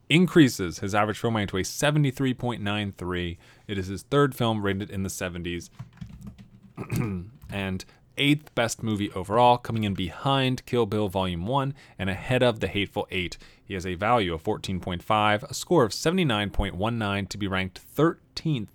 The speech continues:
overall. One spot behind Steven Soderbergh, one spot ahead of Hayao Miyazaki. Now, if you've seen some of the posters for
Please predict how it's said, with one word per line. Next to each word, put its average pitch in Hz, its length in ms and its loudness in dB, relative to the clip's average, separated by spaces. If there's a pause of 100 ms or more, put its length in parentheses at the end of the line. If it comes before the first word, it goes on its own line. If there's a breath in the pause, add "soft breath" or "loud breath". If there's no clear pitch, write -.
(560 soft breath)
overall. 95 560 2 (420 loud breath)
One 165 180 2
spot 135 280 0
behind 104 320 -6
Steven 90 260 -4
Soderbergh, 110 580 0 (140)
one 101 180 -6
spot 107 240 -2
ahead 98 320 -4
of 90 220 -8
Hayao 92 600 -6
Miyazaki. 92 760 -2
Now, 113 300 -2 (680 loud breath)
if - 60 -16
you've 85 140 -10
seen 117 340 0 (220)
some 123 180 0
of 113 40 0
the 110 60 2
posters 160 560 6
for 98 540 0